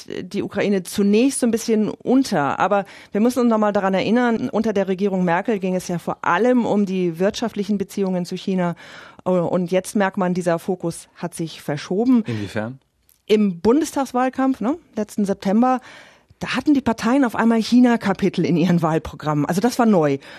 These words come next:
Speaker 1: Und neu dann auch die doch sehr deutlich offen kritische Haltung, besonders bei der F D P und bei den Grünen. Und dann im Koalitionsvertrag der Ampel, auch da steht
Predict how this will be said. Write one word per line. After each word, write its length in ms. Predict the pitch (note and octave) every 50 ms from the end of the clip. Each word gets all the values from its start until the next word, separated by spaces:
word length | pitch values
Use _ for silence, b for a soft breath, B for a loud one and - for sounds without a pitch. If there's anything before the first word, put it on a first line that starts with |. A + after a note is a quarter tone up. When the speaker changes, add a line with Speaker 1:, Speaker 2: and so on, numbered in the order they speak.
| B B
Speaker 1:
Und 260 | B - A3 G#3+ G#3
neu 240 | G#3+ G#3 A#3 C4+ C4
dann 140 | A3+ A3 -
auch 220 | - G3+ A3 G3
die 180 | - G#3+ G3+ -
doch 160 | G#3+ G#3 -
sehr 160 | - G#3 G3+
deutlich 460 | F#3+ G#3+ G3+ G3+ G3 F3+ F3 - - _ - -
offen 360 | - G#3+ A#3 - A#3+ A3 G#3
kritische 560 | - - B3 C#4 C#4+ C#4 C4+ A3+ - A3 F3+
Haltung, 460 | F3 E3+ D#3 D3 - D3+ C#3+ C#3+ D3 D3
besonders 380 | - F3 F#3 G3 G3+ F#3+ F3 -
bei 100 | F#3+ F3
der 160 | F3 E3 D3+
F 100 | F3 -
D 120 | - F3
P 240 | - - E3 D#3+ D#3 B B B B B B B
und 280 | B F3 E3+ - - _
bei 140 | - F3 E3+
den 180 | E3 E3+ E3+ E3+
Grünen. 340 | - F3 F3+ D#3+ D#3 D3+
Und 140 | A#2+ D#3 F3+
dann 160 | G3+ A3 C4
im 260 | A#3 A3 A3 G#3 F#3+ -
Koalitionsvertrag 1040 | - - F#3 F3 E3+ F3 - - G#3 A#3 D4 D#4 - B3 A3+ - - G#3 G3+ -
der 160 | - F3 -
Ampel, 360 | - G3 A3 - C#4+ D#4+ F4 F4 B B B B
auch 140 | B - D#3+
da 260 | - D#3+ B2 - C4
steht 460 | - - - A#3 A#3 A#3+ A#3+ - -